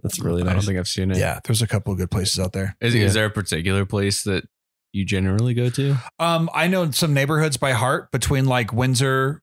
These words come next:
Speaker 3: Greeley, Fort Collins, and Loveland. So we do, like, a big trek. It usually takes about two hours. So, like, we'll usually go get coffee somewhere
Speaker 2: Mm-hmm.
Speaker 3: and then sometimes grab, like, some snacks of some sort.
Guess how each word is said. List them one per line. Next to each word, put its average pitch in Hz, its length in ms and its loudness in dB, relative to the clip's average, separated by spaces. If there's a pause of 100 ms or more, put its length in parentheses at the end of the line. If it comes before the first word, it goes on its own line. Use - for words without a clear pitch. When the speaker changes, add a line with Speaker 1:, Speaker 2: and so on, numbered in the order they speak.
Speaker 3:
Greeley, 127 440 2
Fort 123 260 -2
Collins, 120 320 2
and 110 140 4
Loveland. 117 320 2
So - 100 2
we 120 120 2
do, 135 120 2
like, 120 200 0
a 110 60 2
big 110 240 0
trek. 113 200 0
It 117 60 2
usually 165 180 2
takes 151 220 0
about 131 220 -2
two 135 200 2
hours. 120 340 0
So, 156 80 0
like, 123 140 0
we'll 139 140 2
usually 135 220 2
go 123 160 2
get 113 180 -4
coffee 113 340 0
somewhere 135 560 2 (160)
Speaker 2:
Mm-hmm. 110 200 2
Speaker 3:
and 107 80 4
then 135 120 4
sometimes 131 340 2
grab, 120 320 0
like, 117 220 0
some 110 160 0
snacks 110 400 0
of 135 80 0
some 156 180 2
sort. 185 380 0